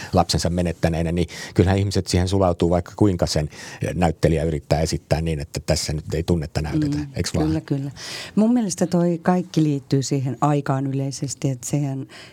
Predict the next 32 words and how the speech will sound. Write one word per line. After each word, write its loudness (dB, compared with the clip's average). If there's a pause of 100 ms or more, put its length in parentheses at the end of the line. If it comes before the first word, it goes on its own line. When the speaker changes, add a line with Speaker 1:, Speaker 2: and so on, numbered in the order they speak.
Speaker 2:
se -2
oli 0
niinku -6
avantgardismin 0
aikaa, 0
eteenpäin 2
katsomisen -4
aikaa. 0
Siinä 0
oli -2 (300)
jumitettu 2
aika 2
pitkään 2 (320)
sitä 2
ennen 0 (420)
niinku 0
kehitys- 2
se 0
oli 0
ollut -4 (180)
aika 2
hidasta 2
ja 0
sit -4
tuli 2
yhtäkkiä -2
Speaker 1:
Mm. -4
Speaker 2:
teollistuminen 0
ja -2 (360)
kaikki 4
niinku 2
räjähti 2